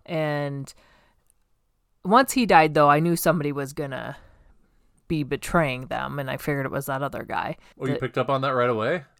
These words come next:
Speaker 1: Well
Speaker 2: I didn't. I just knew that that guy was, like, a little suspicious.
Speaker 1: I, I kind of, just because the way these movies go, I
Speaker 2: Yeah.
Speaker 1: thought, you
Speaker 2: Yeah.
Speaker 1: know, this, he's probably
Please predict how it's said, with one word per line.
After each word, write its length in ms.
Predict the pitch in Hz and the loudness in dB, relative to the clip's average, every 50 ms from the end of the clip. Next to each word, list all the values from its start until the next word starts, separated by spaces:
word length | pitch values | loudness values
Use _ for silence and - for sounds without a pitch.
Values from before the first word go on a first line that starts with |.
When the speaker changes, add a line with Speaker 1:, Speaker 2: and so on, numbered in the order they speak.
| _ - | _ -6
Speaker 1:
Well 600 | 208 208 247 262 269 277 269 262 262 254 - - - - - - - _ _ _ _ _ _ _ _ _ _ _ - | 0 4 6 8 10 10 10 10 10 8 6 2 -10 -20 -20 -20 -20 _ _ _ _ _ _ _ _ _ _ _ -4
Speaker 2:
I 120 | - 170 | -2 -2
didn't. 460 | 175 147 147 135 107 82 82 - - _ _ _ _ _ _ _ _ _ _ - - - | 0 0 -2 -4 -4 -10 -16 -20 -20 _ _ _ _ _ _ _ _ _ _ -20 -12 -6
I 100 | - 143 | -6 -2
just 240 | 170 185 160 - - | -2 -2 -2 -2 -2
knew 140 | 175 175 | -2 0
that 160 | 165 160 131 - | 0 -2 -2 0
that 180 | 143 139 135 | -2 -2 0
guy 140 | - 135 135 | 2 0 0
was, 200 | 123 117 107 - | 0 -2 -4 -6
like, 220 | 117 110 107 98 | -6 -6 -6 -6
a 60 | 117 110 | -6 -8
little 220 | 113 110 110 98 | -6 -4 -6 -6
suspicious. 920 | - - - - - - - - - 117 110 - - 104 92 - - - - _ _ _ _ _ - - - - - - - _ _ _ _ - | -8 -12 -18 -18 -18 -18 -16 -8 -8 -8 -8 -6 -8 -8 -8 -8 -12 -16 -18 _ _ _ _ _ -20 -20 -20 -20 -20 -20 -20 _ _ _ _ -8
Speaker 1:
I, 200 | - 208 262 262 - _ - _ - | -4 -4 -4 -4 -4 _ -18 _ -6
I 80 | 208 208 | -6 -6
kind 380 | - - - - 233 277 302 320 | -6 -6 -2 0 2 4 6 6
of, 260 | 311 294 247 214 202 - - - - 190 - | 6 6 6 2 -8 -10 -14 -16 -16 -10 -4
just 200 | - 370 - - | -4 -4 -2 -2
because 260 | 427 - 440 427 - | -2 0 0 0 2
the 120 | - 320 | 0 0
way 160 | 269 269 277 | 2 2 2
these 240 | 277 294 277 247 226 | 2 0 0 0 0
movies 440 | 208 226 262 302 - 285 226 185 156 | 2 0 2 4 4 4 4 4 0
go, 340 | - - 147 131 127 127 127 | 0 0 2 2 2 2 2
I 240 | 120 135 - - - | 2 4 6 6 6
Speaker 2:
Yeah. 60 | 226 | 4
Speaker 1:
thought, 380 | - 233 220 226 220 226 - | 6 8 8 8 8 8 6
you 100 | - 220 | 2 0
Speaker 2:
Yeah. 40 | 233 | 0
Speaker 1:
know, 340 | 220 233 233 233 233 233 233 | 2 2 2 4 4 4 4
this, 260 | 208 226 226 220 - - - _ _ - - 185 | 4 2 2 2 -2 -10 -18 _ _ -16 -14 -8
he's 200 | - 220 202 - | -6 -6 -6 -4
probably 1000 | - - 220 226 240 247 214 196 214 214 214 208 202 202 196 185 180 175 - | 2 2 4 4 2 0 -2 2 4 4 4 4 2 2 0 0 -2 -2 -4